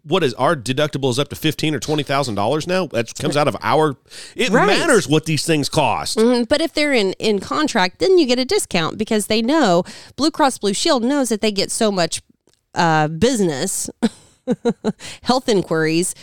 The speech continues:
Speaker 2: every year. So they know that you can get a discounted price because they do so much business with Wabash General or whatever. And, um,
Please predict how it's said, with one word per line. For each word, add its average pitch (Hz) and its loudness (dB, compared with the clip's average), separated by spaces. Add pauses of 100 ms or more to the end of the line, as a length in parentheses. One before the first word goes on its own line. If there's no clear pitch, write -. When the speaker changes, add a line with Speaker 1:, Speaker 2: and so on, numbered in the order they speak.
(140)
Speaker 2:
every 202 2
year. 220 2
So 175 2
they 185 2
know 185 2
that 165 0
you 175 0
can 156 0
get 170 -2
a 165 2
discounted 156 -4
price - -4
because 185 -2
they 196 -2
do 196 -6
so 233 -4
much 220 -4
business 220 -2
with 196 -10
Wabash 165 -2
General 143 0
or 147 0
whatever. 82 -4 (340)
And, 185 2 (100)
um, 170 0